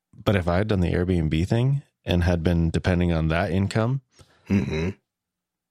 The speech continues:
Speaker 1: and then everything shut down and there was no travel, nobody staying any place, like, that, that would've, that would've been a bad deal for me.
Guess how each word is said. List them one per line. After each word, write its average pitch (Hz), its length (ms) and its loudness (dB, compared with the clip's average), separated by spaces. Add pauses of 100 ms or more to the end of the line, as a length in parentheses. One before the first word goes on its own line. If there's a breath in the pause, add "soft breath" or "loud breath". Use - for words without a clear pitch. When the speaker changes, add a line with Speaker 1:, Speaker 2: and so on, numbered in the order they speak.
(300)
Speaker 1:
and 90 220 2
then 87 440 0 (540)
everything 87 420 0
shut 85 260 -2
down 80 420 -2 (300)
and 87 160 2
there 85 100 2
was 78 160 -2
no 87 220 2
travel, 82 680 -2 (120)
nobody 87 400 2
staying 82 340 0
any 80 160 0
place, 82 400 -2 (840 loud breath)
like, 82 360 -2 (1080)
that, 87 220 0 (100)
that 92 160 2
would've, 113 240 -2 (280)
that 95 160 2
would've 107 140 0
been 98 120 2
a - 20 2
bad 82 300 -2
deal 78 220 0
for - 160 -4
me. 82 320 -2